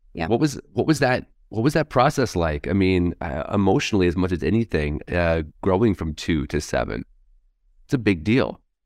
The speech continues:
Speaker 1: It is. It is a big deal. It, um, we look very different than we did
Speaker 2: Yeah.
Speaker 1: a year ago, let alone six months ago.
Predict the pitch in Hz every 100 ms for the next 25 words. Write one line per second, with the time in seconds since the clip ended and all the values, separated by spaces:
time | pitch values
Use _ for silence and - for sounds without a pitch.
0 | _ 247 294 240 143 - 233 302 294 208
1 | 190 165 165 139 - - - 190 170 _
2 | - _ - 180 170 156 151 160 214 247
3 | 180 190 214 190 220 - 139 - - 147
4 | 165 165 156 147 147 175 185 175 165 156
5 | - _ _ _ _ - 113 123 190 147
6 | 160 277 226 143 107 147 - 175 175 196
7 | 185 175 156 _ - - 220 240 - 180
8 | 269 - 175 - 62 190